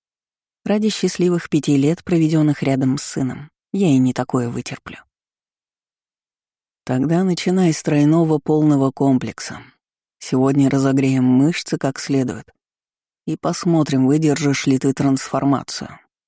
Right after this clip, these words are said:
приободрил Сихил. В его понимании разогреть мышцы — это тренироваться до такого состояния, когда ты не способна подняться, а тело превращается в комок боли.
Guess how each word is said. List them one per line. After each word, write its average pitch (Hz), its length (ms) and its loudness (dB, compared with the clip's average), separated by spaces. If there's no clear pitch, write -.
приободрил 143 640 0
Сихил. 131 540 -6
В 170 60 -2
его 180 260 2
понимании 202 720 2
разогреть 170 640 0
мышцы — 202 440 0
это 175 300 -4
тренироваться 190 720 -2
до 151 100 0
такого 214 360 -6
состояния, 127 720 -8
когда 160 340 -2
ты 165 160 0
не 156 140 4
способна 151 640 -2
подняться, 156 680 -2
а 180 120 -2
тело 254 260 2
превращается 135 800 -4
в - 100 -10
комок 156 480 0
боли. 135 380 -2